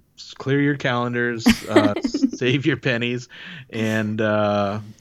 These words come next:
Speaker 1: and try to go, because if you love Disney and you wanna, you know, see all of the stars of the movies and T V shows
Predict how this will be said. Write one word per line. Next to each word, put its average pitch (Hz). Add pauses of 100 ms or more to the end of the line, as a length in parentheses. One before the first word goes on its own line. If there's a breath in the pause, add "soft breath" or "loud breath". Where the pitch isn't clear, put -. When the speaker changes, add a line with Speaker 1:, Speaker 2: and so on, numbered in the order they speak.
Speaker 1:
and 101
try 110
to 104
go, 95
because 98
if 95
you 98
love 107
Disney 101
and 98
you 95
wanna, 101 (100)
you 98
know, 90
see 107 (120)
all 110
of 101
the 104
stars 104
of 101
the 101
movies 104
and 101
T 104
V 101
shows 101